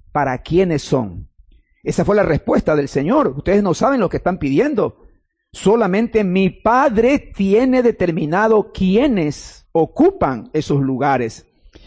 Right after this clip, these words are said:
La petición de los dos discípulos evidentemente habla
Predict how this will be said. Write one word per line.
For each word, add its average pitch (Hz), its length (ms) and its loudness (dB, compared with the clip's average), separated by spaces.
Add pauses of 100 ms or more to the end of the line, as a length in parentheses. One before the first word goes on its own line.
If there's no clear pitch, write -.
(200)
La 165 220 -2
petición 202 720 0 (340)
de 180 160 0
los 160 220 2
dos 247 240 2
discípulos 185 840 0 (300)
evidentemente 202 1120 0
habla 214 540 0